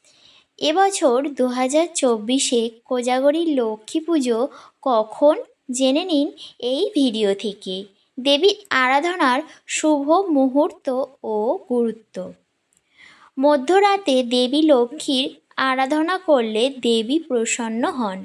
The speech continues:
জানুন এই কোজাগরী লক্ষ্মী পুজোর তারিখ, সময়, গুরুত্ব। বছরের সমস্ত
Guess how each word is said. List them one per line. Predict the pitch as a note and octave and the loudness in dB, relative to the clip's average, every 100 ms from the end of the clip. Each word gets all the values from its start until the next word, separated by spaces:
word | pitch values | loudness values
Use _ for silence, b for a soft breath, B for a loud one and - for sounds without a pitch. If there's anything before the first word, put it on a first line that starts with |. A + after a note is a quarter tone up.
| b b b b | b b b b
জানুন | B3 C#4+ E4 D4+ C4+ E4+ b b b b _ _ | 0 0 2 0 -2 -4 b b b b _ _
এই | C4+ D#4+ | -8 -6
কোজাগরী | E4 C4 A#3+ B3+ C4 C#4+ D#4 E4+ | -2 2 4 4 4 4 4 4
লক্ষ্মী | C#4+ A#3 A#3 E4 | 2 2 0 -2
পুজোর | E4+ E4+ A#3+ A3+ A#3+ - | 2 2 2 2 0 -6
তারিখ, | B3+ A3+ G#3+ A#3+ D#4 - | -8 -6 -6 -6 -6 -4
সময়, | - B3 G#3+ G#3+ A#3 C#4+ A#3+ | -2 0 0 0 0 -2 0
গুরুত্ব। | A#3 A3+ A3 _ F#3 F#3+ - _ _ _ C#4 | 0 0 -4 _ -14 -14 -18 _ _ _ -2
বছরের | D4 D4+ - F4+ C4+ D#4 - | 0 2 2 4 4 2 -2
সমস্ত | - C4+ B3+ C#4+ D#4 | -2 -2 0 -4 -2